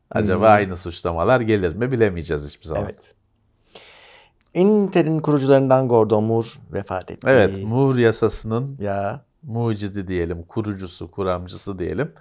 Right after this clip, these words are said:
Speaker 1: Gordon Moore doksan
Speaker 2: Dört.
Speaker 1: küsur yaşında, doksan dört yaşında vefat etmiş. Hala yaşıyor olmasına şaşırdık çünkü Intel'de yetmişli yıllar herhalde kuruluşu,
Speaker 2: Hı hı.
Speaker 1: belki altmışların sonu. Evet,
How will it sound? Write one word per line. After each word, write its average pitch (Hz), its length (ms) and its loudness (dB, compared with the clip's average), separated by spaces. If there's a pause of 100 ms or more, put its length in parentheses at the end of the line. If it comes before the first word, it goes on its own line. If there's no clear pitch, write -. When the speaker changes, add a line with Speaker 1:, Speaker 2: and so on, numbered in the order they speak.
(600)
Speaker 1:
Gordon 104 440 2
Moore 156 200 -2
doksan 131 720 0 (600)
Speaker 2:
Dört. 104 100 0
Speaker 1:
küsur 175 200 -6
yaşında, 131 400 -2
doksan 113 380 -2
dört 147 220 4
yaşında 104 500 -2
vefat 110 380 2
etmiş. 98 380 -6
Hala 117 380 4
yaşıyor 123 500 -2
olmasına 123 460 -4
şaşırdık 95 460 -4
çünkü 98 260 -12
Intel'de 92 600 -6 (640)
yetmişli 90 500 -6
yıllar 87 300 0
herhalde 82 320 -4
kuruluşu, 82 460 -8
Speaker 2:
Hı 101 40 -4
hı. 107 40 -4
Speaker 1:
belki 87 260 -4
altmışların 87 540 -6
sonu. 98 420 -8 (760)
Evet, - 600 2